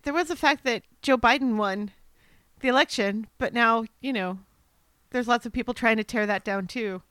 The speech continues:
you know, which causes anxiety. But for one brief, brief moment on Saturday, there was dancing in the streets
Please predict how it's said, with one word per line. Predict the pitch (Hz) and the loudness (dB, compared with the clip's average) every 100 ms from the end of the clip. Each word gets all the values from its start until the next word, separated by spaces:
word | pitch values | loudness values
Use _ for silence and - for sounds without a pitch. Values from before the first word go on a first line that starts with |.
| _ _ _ _ _ _ _ | _ _ _ _ _ _ _
you | 208 | -8
know, | 190 180 170 _ - | -6 -6 -8 _ -16
which | 185 - - - _ _ | -14 -12 -16 -18 _ _
causes | - 196 180 180 | -10 -10 -8 -12
anxiety. | 180 175 180 170 170 165 _ - | -12 -10 -10 -10 -12 -16 _ -14
But | 175 165 _ _ _ _ _ _ _ _ _ _ _ _ _ _ _ _ _ _ _ | -12 -12 _ _ _ _ _ _ _ _ _ _ _ _ _ _ _ _ _ _ _
for | - 254 | -4 0
one | 247 254 240 - - | 2 2 0 -6 -4
brief, | 233 233 - - - _ | 0 0 -4 -18 -20 _
brief | 262 247 233 | -4 -2 0
moment | 214 208 208 | 0 0 -2
on | 202 202 | -4 -2
Saturday, | 202 202 190 185 185 170 _ _ _ _ _ _ - | 0 0 -2 -4 -6 -8 _ _ _ _ _ _ -6
there | |
was | 214 - | -6 0
dancing | 214 208 - 202 | 0 0 -2 -4
in | 196 | -4
the | 190 | -6
streets | - 202 196 - - - | -6 -6 -6 -8 -18 -20